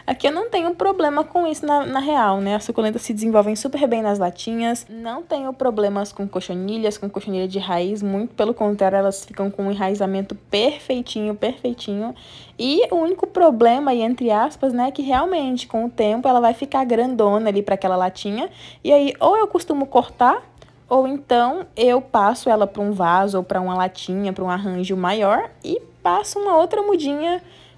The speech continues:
pra essa latinha pequenininha, né? Mas eu gosto bastante delas nesse, nesse tamanhinho de lata. Já plantei tanto em latas menores quanto maiores,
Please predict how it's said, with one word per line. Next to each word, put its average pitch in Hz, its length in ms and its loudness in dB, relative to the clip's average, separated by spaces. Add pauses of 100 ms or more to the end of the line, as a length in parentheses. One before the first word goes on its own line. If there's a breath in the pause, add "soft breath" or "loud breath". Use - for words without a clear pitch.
pra 294 200 2
essa 302 160 0
latinha 311 420 0
pequenininha, 285 580 -4
né? 220 240 -2
Mas 214 300 -2
eu 220 80 2
gosto 214 400 2
bastante 233 760 -2
delas 214 380 2
nesse, 202 500 -4 (360 loud breath)
nesse 196 200 -4
tamanhinho 214 680 0
de 214 80 -4
lata. 208 380 2
Já 226 100 0
plantei 247 340 0
tanto 233 280 -4
em 370 40 -2
latas 254 380 2
menores 208 600 0
quanto 196 320 -6
maiores, 196 640 -2